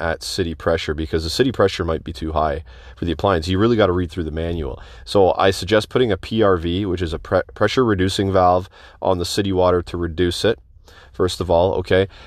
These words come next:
And then what you wanna do is you wanna set your expansion tank. If you have an expansion tank in the system, you wanna set it to the cold water fill pressure, the same. And Armstrong is suggesting we go two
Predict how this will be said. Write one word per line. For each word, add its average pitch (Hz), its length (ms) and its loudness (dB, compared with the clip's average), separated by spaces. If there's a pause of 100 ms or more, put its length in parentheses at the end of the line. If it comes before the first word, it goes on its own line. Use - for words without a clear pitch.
And 101 200 2
then 139 260 4
what 117 220 2
you 160 120 -6
wanna 143 280 2
do 110 400 0 (1080)
is 90 160 -2
you 95 120 2
wanna 98 240 4
set - 360 0
your 131 140 0
expansion 107 680 -2
tank. 71 280 -6
If 85 80 -10
you 95 80 2
have 101 80 4
an 95 80 0
expansion 92 520 -2
tank 87 260 -2
in 80 80 -4
the 80 60 -6
system, 80 440 -4 (520)
you 104 100 0
wanna 104 220 4
set 117 260 4
it - 140 0
to 104 80 -12
the 95 100 -6
cold 107 460 0
water 92 340 0
fill 95 640 2 (180)
pressure, - 460 -4 (260)
the 95 80 -4
same. 95 500 2 (560)
And 98 320 2
Armstrong 104 520 2
is 98 80 -4
suggesting 92 480 0
we 87 80 -4
go 85 260 0 (340)
two 107 540 0